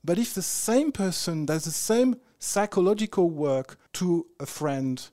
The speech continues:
or a child or an intimate other without wanting to be paid, in, not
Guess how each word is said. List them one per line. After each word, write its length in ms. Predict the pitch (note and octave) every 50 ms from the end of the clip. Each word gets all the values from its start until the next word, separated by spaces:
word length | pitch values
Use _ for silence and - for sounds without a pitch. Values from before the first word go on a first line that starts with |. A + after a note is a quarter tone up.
| _ _ -
or 200 | C#3 C3+ C3+ C3+
a 40 | -
child 520 | - - D#3 C#3+ C#3 C#3 C3 C3+ C3 - - -
or 160 | C3 B2+ B2+
an 80 | C3+
intimate 600 | C#3+ D3+ D#3 - F3 E3 D3+ D3 - - - - - _ _ -
other 420 | - C#3+ D3 C3+ C#3+ B2+ B2 B2 - _ _ -
without 460 | F#3 D3 F3 F3 F3 G3+ A3 A3 -
wanting 320 | F#3+ E3+ D#3 - F3 E3+ D#3+
to 100 | - D#3+
be 140 | C#3+ D#3+ D#3+
paid, 460 | - - E3+ E3 D#3+ D#3+ D3+ C#3+ C3 _ _ _ _ _ _ -
in, 420 | A#3+ G#3 F3 F#3 F#3 F3 F3 - - _ _ -
not 480 | D#3 D3 E3+ G3 A#3+ B3 - - -